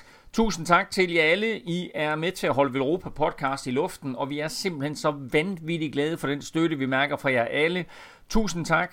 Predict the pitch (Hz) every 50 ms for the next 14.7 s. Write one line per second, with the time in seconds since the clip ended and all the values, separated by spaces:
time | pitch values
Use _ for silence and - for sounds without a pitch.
0 | - - - - 160 156 160 185 190 165 139 - - 170 185 190 196 190 165 -
1 | - 139 143 160 147 151 151 151 151 135 - - 139 127 - - 180 185 170 139
2 | - - - - - 139 120 147 165 170 - 156 147 139 123 117 - 131 131 127
3 | - 156 160 160 156 - - - 151 156 180 202 202 - - 143 139 151 170 208
4 | 240 254 220 - - 143 143 139 143 123 - 139 131 131 - - 131 127 127 120
5 | - - 147 143 147 147 - - - 135 135 139 147 - - - - - 170 175
6 | - - 135 - 117 110 104 - - 110 95 87 - - - - - _ _ -
7 | - - - - - - - - _ _ _ - 175 240 247 226 240 254 - -
8 | - - - - 196 208 208 - - 185 175 175 151 156 160 175 214 233 208 185
9 | 170 156 147 - 165 196 190 160 139 135 123 127 147 139 135 147 139 123 156 226
10 | 240 269 - - 143 - - 139 147 175 202 220 220 190 160 147 - - 139 135
11 | 135 135 120 131 127 123 139 175 175 165 139 - 139 147 147 - - 123 113 113
12 | - - - - 113 - - 202 202 208 175 147 123 120 - 131 127 - 180 180
13 | 170 143 127 143 156 185 175 156 175 190 196 190 190 165 139 - - 156 180 185
14 | - - 135 - - 175 160 131 127 135 - - 107 95